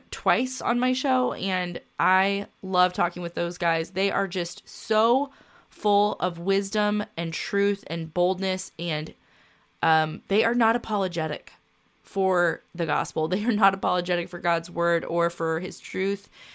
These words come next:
and what it says. And I think that is so, so hard to find. Um, I've interviewed a lot of people. I mean, literally hundreds of people. And I just, you know, you can tell someone's willingness and conviction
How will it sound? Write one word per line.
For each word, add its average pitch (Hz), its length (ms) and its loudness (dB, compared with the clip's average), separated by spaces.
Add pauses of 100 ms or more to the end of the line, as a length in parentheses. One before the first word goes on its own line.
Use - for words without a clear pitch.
(260)
and 196 180 0
what 233 140 4
it - 100 -2
says. 240 460 4
And 190 160 -4
I 180 120 0
think 208 240 -4
that 208 180 2
is 196 160 -2
so, 233 720 4
so 208 400 0
hard 185 280 0
to 190 100 -8
find. 160 500 -2 (460)
Um, 170 480 2
I've 202 160 0
interviewed 208 500 2
a 175 80 -2
lot 160 260 2
of 160 80 -12
people. 143 440 -6
I 170 80 -4
mean, 160 260 -4
literally 170 400 0
hundreds 190 540 -2
of 160 120 -4
people. 151 560 -6
And 165 380 -4 (840)
I 196 160 6
just, 226 380 -2 (180)
you 202 200 -4
know, 185 100 0
you 208 220 -6
can 285 240 -6
tell 190 580 -2
someone's 190 640 -2
willingness 170 640 -4
and 165 180 -8
conviction 165 720 -6